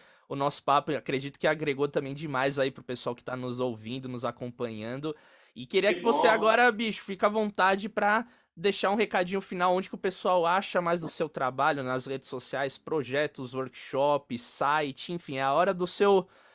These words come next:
Speaker 1: seu merchan, meu velho. Manda marcha. <laughs>
Speaker 2: É, então, é, primeiro, obrigado, velho, pelo convite. Parabéns pelo trabalho também que você faz. Super legal lá, acompanhando na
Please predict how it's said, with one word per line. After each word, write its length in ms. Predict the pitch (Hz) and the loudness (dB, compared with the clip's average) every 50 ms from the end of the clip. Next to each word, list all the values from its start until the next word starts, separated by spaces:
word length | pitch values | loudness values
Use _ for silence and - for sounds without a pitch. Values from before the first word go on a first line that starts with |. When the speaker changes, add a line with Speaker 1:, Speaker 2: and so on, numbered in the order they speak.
| _ _ _ _ _ _ | _ _ _ _ _ _
Speaker 1:
seu 180 | - - - 269 | 2 4 4 6
merchan, 460 | 285 294 294 285 - - - 220 196 | 6 6 4 4 4 2 4 4 4
meu 160 | 180 170 160 160 | 6 4 4 6
velho. 320 | 160 160 143 113 104 113 | 4 4 4 2 0 -4
Manda 320 | 127 143 190 277 320 302 285 | -4 -4 0 2 4 4 4
marcha. 480 | 226 170 135 131 139 - - 131 123 - - - - - 147 - - | 4 2 2 0 -2 -4 -6 -8 -8 -8 -12 -14 -14 -14 -14 -12 -14
<laughs> 280 | 135 - - 113 - _ _ _ 127 | -14 -12 -12 -14 -14 _ _ _ -6
Speaker 2:
É, 640 | 127 135 139 143 143 143 143 139 139 139 156 202 | -4 -2 0 0 2 2 2 2 0 2 0 0
então, 580 | 202 196 220 220 196 156 143 120 - - - - | 0 2 4 4 6 6 6 4 2 -2 -2 0
é, 200 | 135 151 147 147 - | 2 2 2 2 0
primeiro, 500 | - 214 196 190 196 202 220 226 220 208 | -2 -2 0 2 6 6 8 8 8 8
obrigado, 600 | - - - - - 165 175 196 214 208 190 180 | 8 6 4 4 4 4 4 6 6 4 2 2
velho, 220 | 156 156 143 - - | 2 2 0 0 0
pelo 200 | 165 170 180 175 | 0 0 0 0
convite. 800 | 175 165 143 120 - 135 160 180 190 190 190 185 190 185 185 | 0 0 0 2 2 4 4 4 2 2 0 -2 -4 -6 0
Parabéns 460 | - 180 180 190 185 180 180 185 185 | 2 4 6 6 6 6 6 4 4
pelo 200 | 190 196 196 196 | 2 0 -2 -2
trabalho 460 | 196 202 202 185 175 170 170 175 170 175 | 2 4 4 6 6 6 6 6 6 2
também 240 | 175 165 165 175 | 0 0 0 -4
que 100 | 175 - | -6 -6
você 280 | 180 170 165 - 175 156 | -8 -6 -2 -2 -2 -2
faz. 400 | - - 139 139 147 156 156 151 | 0 2 4 6 6 6 4 2
Super 300 | - 175 170 - 175 165 | 0 -2 -6 -6 -4 -2
legal 440 | - 165 147 143 - 143 147 147 147 | 0 2 2 2 4 6 6 6 6
lá, 260 | 139 135 135 139 143 | 6 6 4 4 4
acompanhando 440 | 139 - - 139 - - 143 143 143 | 2 0 -4 -8 -8 -8 -8 -8 -4
na 160 | 143 139 135 | -2 0 0